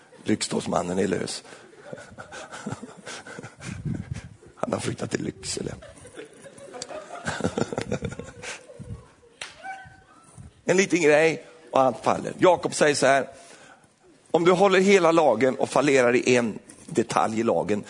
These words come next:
så rasar allt samman som ett korthus." Och vad skapar det i mig? Det skapar just det vi börjar med ikväll. Jag känner mig fördömd, va? Jag känner, jag,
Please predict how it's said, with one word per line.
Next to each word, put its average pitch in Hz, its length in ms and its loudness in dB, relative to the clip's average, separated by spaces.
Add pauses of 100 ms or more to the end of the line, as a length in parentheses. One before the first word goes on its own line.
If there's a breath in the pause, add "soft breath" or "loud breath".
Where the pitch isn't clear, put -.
(140 loud breath)
så - 180 0
rasar - 520 2
allt 85 240 -2
samman - 380 -6
som - 160 -10
ett - 100 -14
korthus." - 560 -8 (1160 loud breath)
Och 135 100 4
vad 156 120 4
skapar 147 460 2
det 101 140 2
i 95 60 -2
mig? 95 320 -2 (300 loud breath)
Det - 120 -4
skapar 131 400 0
just 110 280 -2
det 90 100 2
vi 98 120 -2
börjar 95 280 2
med 85 160 -4
ikväll. - 320 -6 (460 loud breath)
Jag 101 140 -2
känner 117 240 0
mig 101 100 -6
fördömd, 120 680 -4
va? - 60 -20 (600 soft breath)
Jag 113 140 -2
känner, 117 240 0
jag, 117 160 2